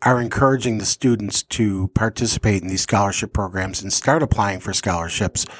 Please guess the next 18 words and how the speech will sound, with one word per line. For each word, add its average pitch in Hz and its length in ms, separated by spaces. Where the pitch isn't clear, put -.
So 110 480
Starpoint 123 560
certainly 113 480
is 101 220
one 110 160
of 110 100
those 101 220
schools. 101 480
Lancaster 113 720
is 98 160
another. 107 580
We 117 140
see 117 300
a 101 100
lot 110 640
of 104 300
applications 110 680
from 98 240